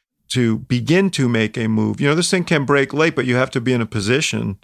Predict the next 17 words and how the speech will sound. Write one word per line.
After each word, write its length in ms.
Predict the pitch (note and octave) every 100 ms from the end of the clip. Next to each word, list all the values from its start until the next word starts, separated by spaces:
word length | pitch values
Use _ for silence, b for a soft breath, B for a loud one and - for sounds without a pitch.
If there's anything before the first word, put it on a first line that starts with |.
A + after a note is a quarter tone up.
| B -
for 280 | - C3 A#2+
it 100 | -
to 120 | A2
break 360 | B2+ A#2+ A2+
your 180 | A#2 A2
way. 220 | A2 C3+
He's 160 | A#2+ B2
built 260 | - F3 E3+
the 120 | D3
infrastructure, 640 | E3 D3 - B2+ A#2 - A#2
but 220 | A#2 C#3
now 240 | B2 D3+
he 80 | C3+
needs 260 | A#2 A2+ -
to 240 | A2+ G2 -
do 180 | G#2 C#3+
something 640 | D3+ B2 A2 A#2 A2+ A2